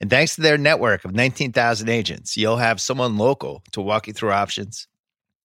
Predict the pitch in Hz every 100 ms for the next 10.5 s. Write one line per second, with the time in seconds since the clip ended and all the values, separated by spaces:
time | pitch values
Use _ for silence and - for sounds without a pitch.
0 | _ - 139 - 131 - 139 110 92 113
1 | 110 113 110 104 _ - - - _ _
2 | 104 - 110 127 143 - - 123 120 120
3 | - 131 120 123 113 113 117 131 131 -
4 | - _ - 82 - - 95 - 82 -
5 | _ - 76 - _ - 71 80 - 131
6 | 135 110 90 - _ - _ _ _ _
7 | - 123 123 139 127 135 120 113 131 131
8 | 123 104 120 107 110 101 - 95 107 101
9 | 101 98 92 87 104 101 101 92 90 98
10 | 113 113 107 98 95